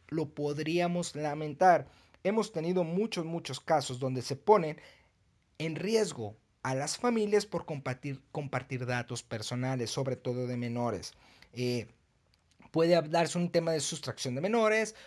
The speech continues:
puede darse un tema de secuestro, de extorsión, por compartir datos si tú no te das cuenta que lo haces. Cuidado con las plataformas digitales, las redes sociales y todo lo que pueda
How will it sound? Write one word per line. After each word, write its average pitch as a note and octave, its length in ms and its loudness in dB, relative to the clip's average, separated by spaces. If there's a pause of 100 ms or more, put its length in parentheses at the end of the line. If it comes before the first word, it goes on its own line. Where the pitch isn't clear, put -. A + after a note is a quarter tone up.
(120)
puede D3 280 -2
darse D3+ 260 0
un D#3 80 -4
tema C#3+ 220 -4
de D3 420 -4
secuestro, G#3+ 720 2
de G3 80 2
extorsión, A#3 640 0 (220)
por G3+ 140 -4
compartir F#3+ 460 -4
datos A3 280 2
si F3+ 120 -6
tú G3 100 -4
no F#3+ 100 -4
te F#3+ 80 -4
das F3 180 -2
cuenta F#3+ 360 -6
que D3+ 100 -8
lo D#3+ 120 4
haces. E3+ 320 0
Cuidado D#3+ 440 4
con F3+ 140 -6
las - 120 -10
plataformas A#2 760 -8
digitales, G#2+ 720 -8
las G2 160 -6
redes A#2 220 -6
sociales B2+ 600 -6
y - 60 -12
todo C3+ 300 -2
lo C#3 120 -4
que - 100 -8
pueda B2 420 -6